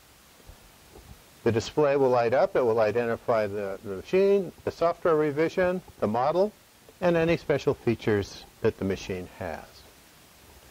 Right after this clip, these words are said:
The machine is completely menu driven. We have various functions which are selected by the up and down arrows, automatic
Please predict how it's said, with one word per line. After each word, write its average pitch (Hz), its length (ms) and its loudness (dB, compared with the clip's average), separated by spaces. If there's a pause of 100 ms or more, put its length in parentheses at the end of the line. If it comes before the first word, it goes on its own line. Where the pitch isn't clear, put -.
(640)
The 98 80 0
machine 120 240 0
is 110 100 -2
completely 139 520 0
menu 147 380 2
driven. 90 500 -2 (1300)
We 104 280 -2
have 101 240 -6
various 107 380 0
functions 143 720 -2 (360)
which 113 260 0
are 107 140 2
selected 120 520 -2
by 104 160 2
the 101 140 -8
up 110 180 -2
and 101 100 -6
down 165 260 -2
arrows, 160 540 0 (120)
automatic 117 480 -2